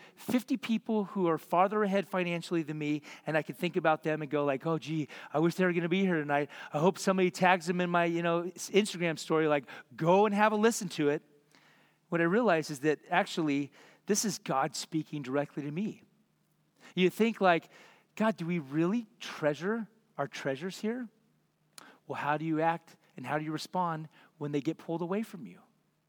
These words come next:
How do you give financially to church, missions, helping the poor?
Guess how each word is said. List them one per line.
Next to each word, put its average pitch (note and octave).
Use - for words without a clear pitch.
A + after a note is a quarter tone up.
How D#3+
do E3+
you F#3+
give G#3
financially G3+
to F3
church, -
missions, F3+
helping F3+
the F#3
poor? G#3